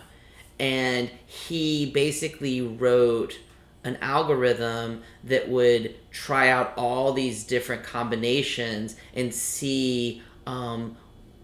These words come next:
and it would tweak it and see ho-, what the response was like out on, uh, one of the dating apps. And after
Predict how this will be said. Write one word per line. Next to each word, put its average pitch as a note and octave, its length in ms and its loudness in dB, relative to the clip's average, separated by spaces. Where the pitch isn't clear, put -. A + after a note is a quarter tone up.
and C3 140 0
it G#2+ 80 0
would B2 120 0
tweak - 380 0
it A2+ 340 -4
and B2+ 180 -2
see D3+ 440 0
ho-, - 180 -6
what C3 200 -2
the B2 80 -2
response G3+ 500 0
was A#2+ 160 -4
like F2+ 380 -6
out A2 400 -6
on, A2 560 -8
uh, A2+ 220 -10
one A2+ 180 -6
of A2+ 60 -6
the A2+ 80 -4
dating C#3+ 420 0
apps. G2 300 -8
And B2+ 420 0
after B2+ 960 0